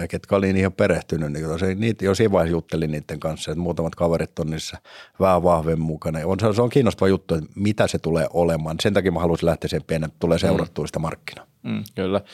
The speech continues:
Speaker 2: Toi on just toi seurantapositio on huikea, että tavallaan siellä,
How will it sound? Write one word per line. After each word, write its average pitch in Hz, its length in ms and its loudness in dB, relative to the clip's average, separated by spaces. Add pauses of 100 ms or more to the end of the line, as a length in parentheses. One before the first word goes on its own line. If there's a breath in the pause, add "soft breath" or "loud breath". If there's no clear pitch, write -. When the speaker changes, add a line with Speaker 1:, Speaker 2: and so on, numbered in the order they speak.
(200 loud breath)
Speaker 2:
Toi 110 160 4
on 110 80 6
just 104 160 0
toi 104 140 2
seurantapositio 87 1040 0
on - 60 -4 (120)
huikea, 90 360 0
että - 100 -8
tavallaan 92 560 2 (540 soft breath)
siellä, 101 340 0